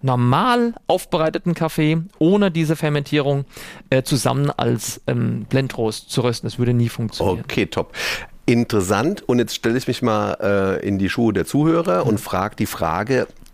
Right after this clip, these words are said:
Speaker 2: ähm, normalerweise, äh, entsteht ja eine Fermentation durch eine nasse Aufbereitung,
Speaker 1: Mhm.
Speaker 2: ja?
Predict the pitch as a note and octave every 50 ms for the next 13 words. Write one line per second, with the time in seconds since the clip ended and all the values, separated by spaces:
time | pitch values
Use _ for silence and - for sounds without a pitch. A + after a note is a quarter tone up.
0 | - - - - - A2+ G#2+ G#2 G#2 G#2 G#2+ G#2 G#2 G#2 - - - - - -
1 | - - - - - G2 G2 F#2+ G2+ A#2+ E3+ G#3 G3+ D#3+ D#3 D3+ D3 C#3+ D3 D3
2 | C#3 B2+ - - - _ _ - - A2 G#2+ A2 G#2+ - A#2 A2 - D3+ - -
3 | G#2+ F#2+ G2 - A2+ G#2+ A2 G2 G2+ F#2 - A#2 A#2+ A#2 A#2 G#2 - - - F2
4 | F2+ F2 E2+ F2 F#2+ B2 - - - - D#2 D#2 - - D2 C#2 C2 A#1 C2 -
5 | - A#1 A1 C2 D#2 F2+ B2+